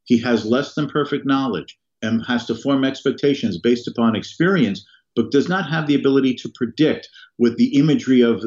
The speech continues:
of the natural scientist in the laboratory about what the future holds in store. And that if we think about him this way, we can explain the logic of human decision-making, the, the, the, the way he forms his decisions under scarcity,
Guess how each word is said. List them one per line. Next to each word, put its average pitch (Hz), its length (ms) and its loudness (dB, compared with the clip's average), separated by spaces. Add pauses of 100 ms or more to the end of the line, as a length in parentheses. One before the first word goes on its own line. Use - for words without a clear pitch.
of 101 220 -6
the 104 100 -2
natural 117 460 0
scientist 107 760 -6
in 95 120 -4
the 90 80 -2
laboratory 98 600 0
about 95 260 -2
what 98 140 -4
the 90 100 -6
future 113 300 0
holds 98 280 0
in 98 80 -4
store. 98 600 0 (720)
And 139 160 4
that 139 200 0
if 160 140 0
we 139 120 4
think 233 280 0
about 143 300 0
him 123 100 2
this 117 180 2
way, 113 180 4
we 120 180 2
can 123 140 -2
explain 120 360 2
the 104 120 0
logic 117 460 -2
of 113 100 0
human 110 240 4
decision-making, 120 920 2 (440)
the, 90 220 0
the, 98 320 -4
the, 92 180 0
the 92 200 0
way 117 300 6
he 120 140 4
forms 123 440 4
his 120 140 0
decisions 117 540 2
under 92 200 -2
scarcity, 127 720 0